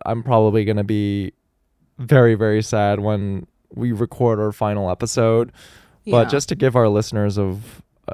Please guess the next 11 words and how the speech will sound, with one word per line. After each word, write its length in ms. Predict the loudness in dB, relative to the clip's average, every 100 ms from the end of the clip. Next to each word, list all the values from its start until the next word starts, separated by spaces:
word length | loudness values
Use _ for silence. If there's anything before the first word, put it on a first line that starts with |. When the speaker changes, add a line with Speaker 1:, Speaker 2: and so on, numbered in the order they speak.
| -8
Speaker 1:
uh, 160 | -8 -6
you 240 | -6 -4
know, 280 | -2 -2 0
uh, 440 | 0 0 0 -2 -4
a 80 | 0
little 180 | 2 2
taste 320 | 2 0 0
of 100 | 0
what 160 | 0 0
to 140 | -2
expect, 680 | -4 -4 -2 0 0 _ -14